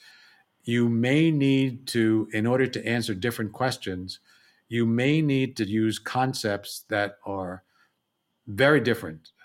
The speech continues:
uh, very, even very difficult to translate into one another. They're sort of, and maybe even superficially contradictory. Uh, this is,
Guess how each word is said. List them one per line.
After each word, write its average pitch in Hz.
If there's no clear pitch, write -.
uh, 95
very, 120
even 123
very 113
difficult 113
to -
translate 110
into 98
one 92
another. 87
They're 85
sort 95
of, 82
and 104
maybe 117
even 110
superficially 107
contradictory. 101
Uh, 87
this 139
is, 117